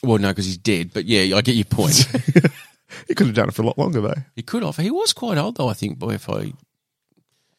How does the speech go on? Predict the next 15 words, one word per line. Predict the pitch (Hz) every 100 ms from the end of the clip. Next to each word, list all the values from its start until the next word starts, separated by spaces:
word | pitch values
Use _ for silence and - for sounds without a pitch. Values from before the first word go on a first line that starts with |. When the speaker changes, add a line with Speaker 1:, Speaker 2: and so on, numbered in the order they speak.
| - - -
Speaker 2:
But | 143
he | 143
also | 151 143 135 113
wasn't, | 117 107 110 107 - _ _ -
it |
wasn't | 113 113 101 95
the |
athlete. | 87 101 101
It's | 110 -
not | 117
the, | 104 92 - - -
the |
Daniel | 104 98 90
Craig | 82 110 98 92 92 92
of | 87 76 -